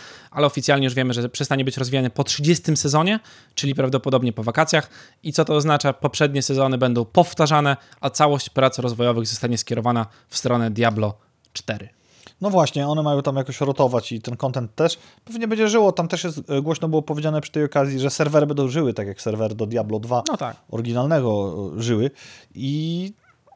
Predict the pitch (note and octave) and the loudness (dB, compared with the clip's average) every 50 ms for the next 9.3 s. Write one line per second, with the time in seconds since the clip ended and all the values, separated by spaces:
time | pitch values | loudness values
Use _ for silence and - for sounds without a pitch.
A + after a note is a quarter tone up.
0 | - - - - - _ _ _ - A3+ A3 - G#3 G3 G3+ G3+ F#3+ - - - | -20 -20 -20 -20 -20 _ _ _ -10 -10 -6 -4 -2 -2 0 -2 -2 -4 -6 -10
1 | F3+ - - F#3 F3+ E3+ E3+ - F3 D#3+ E3 D#3+ D#3 D#3 D#3 D3+ - - - - | -10 -8 -4 -2 -2 -2 0 0 0 2 2 2 2 2 2 0 -4 -8 -8 -4
2 | D3 A#2 G2+ G2 - - C3+ D3+ E3 E3+ D#3 D3+ D3+ D#3+ D#3 - - F#3 F#3+ F3 | -2 -2 -2 -4 -4 -4 -4 -2 -2 0 0 0 -2 -2 -2 -4 -2 0 2 2
3 | D#3 - C3 B2+ - - - - _ C#3 C#3 D#3 F#3+ G3+ - - G3 F3 E3+ F3+ | 2 0 -2 -4 -6 -14 -20 -8 _ -2 0 2 2 0 2 2 2 2 4 4
4 | F3+ E3 - D#3+ D3+ D#3 D3 - F#3+ F3+ - - D#3+ C#3+ - - D#3 F3 F#3+ E3+ | 2 0 0 0 0 0 0 0 -2 -2 0 0 -2 -2 0 0 2 2 2 2
5 | D#3 D3+ C#3+ C#3+ C3 - - D3+ C#3 D3 C#3+ - E3 D3+ - D#3 - - - - | 2 2 0 0 -2 -2 -4 -4 -4 -4 -2 -2 -2 -4 -4 -8 -12 -12 -10 0
6 | - F3+ D#3+ B2+ - B2 C3+ D3+ - _ _ _ _ - - - - _ - C#3 | 2 2 2 2 2 0 0 -2 -4 _ _ _ _ -20 -20 -20 -16 _ 0 0
7 | D3 - - F3 - - E3+ E3+ - E3+ D#3+ - E3+ D#3+ D3+ - E3 D3+ - D#3+ | 0 0 -2 -4 2 2 2 2 2 -2 -2 2 2 2 2 2 -2 -4 -2 -2
8 | D#3+ D#3+ - - D#3 D3 D3 C#3+ - - E3 E3 E3+ F3+ E3 C#3+ - B2 A#2 A#2+ | -2 -2 -2 -2 0 0 0 0 0 -2 -4 -2 2 2 2 2 2 0 0 0
9 | A2+ - A2+ - - - | -2 -2 -4 -4 -6 -14